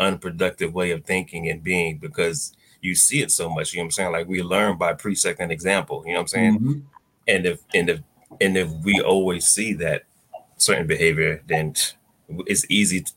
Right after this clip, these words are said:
Speaker 1: to fall into it, man. So it's definitely smart to start surrounding yourself with people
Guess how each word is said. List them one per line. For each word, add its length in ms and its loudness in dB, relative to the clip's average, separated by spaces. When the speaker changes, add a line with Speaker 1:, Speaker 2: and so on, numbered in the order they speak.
Speaker 1:
to 160 -4
fall 280 2
into 280 -2
it, 100 -4
man. 220 -4
So 280 -8
it's 140 -4
definitely 540 0
smart 540 2
to 60 -10
start 220 0
surrounding 420 -2
yourself 300 -2
with 120 -10
people 380 -8